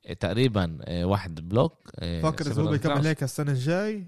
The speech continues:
Speaker 2: إذا هو بيكمل بأدائه، يعني هو أداء، أداء ممتاز، بيكمل هيك شوي شوي يبلش يكبر جنب ستيف وجنب كلاي لما يرجع السنة الجاي، وخاصة جنب دريمون جرين. إيه، بالسنة إحنا سنتر عن جد ممتاز.
Speaker 1: دريمون جرين حكى كم إنها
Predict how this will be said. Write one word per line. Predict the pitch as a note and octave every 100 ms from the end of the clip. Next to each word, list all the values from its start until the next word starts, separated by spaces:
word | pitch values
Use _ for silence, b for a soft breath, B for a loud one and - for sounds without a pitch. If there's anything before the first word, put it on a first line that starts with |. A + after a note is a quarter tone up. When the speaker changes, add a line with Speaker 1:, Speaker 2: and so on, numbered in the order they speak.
| E3
Speaker 2:
إذا | B2
هو | B2+
بيكمل | C3 C#3
بأدائه، | A#2+ A#2 B2 C#3+
يعني | C#3 B2 A#2+
هو | C3 C3
أداء، | B2+ C3
أداء | A#2+ B2
ممتاز، | B2+ A#2 D3+ D#3 B2
بيكمل | A#2+ A#2+ C#3+ C3+ C3
هيك | C#3
شوي | B2+ - C3
شوي | - C#3
يبلش | B2+ B2 C3 B2 C#3+
يكبر | B2 B2+
جنب | A#2 C3+ A#2+
ستيف | A#2 - C3+
وجنب | B2 A#2 B2
كلاي | A#2+ C#3 C#3+
لما | B2+ A#2+
يرجع | C3 B2
السنة | A2 - B2+
الجاي، | A#2+ D#3 F#3+
وخاصة | C3 A2+ C#3+ C3+
جنب | A#2 C#3 B2 - _ _ _ _
دريمون | A#2+ C3 C#3+ B2
جرين. | A2+ D3+ G#3+ A#3+ _ _ _ _ _ _ -
إيه، | B2 B2 B2 B2 B2 A#2+ A#2 A#2 - _ -
بالسنة | B2 C3 D3
إحنا | C3+ C3 A#2+
سنتر | - C3+ C3
عن | A#2
جد | A2+ C3 A#2+
ممتاز. | A2+ G#2 -
Speaker 1:
دريمون | A2 B2+ E3 D#4+ C4 C3+
جرين | B2 C#3+ B3
حكى | - B2 - F2+
كم | F#2+ G2
إنها | F2+ F2 F#2+ F2+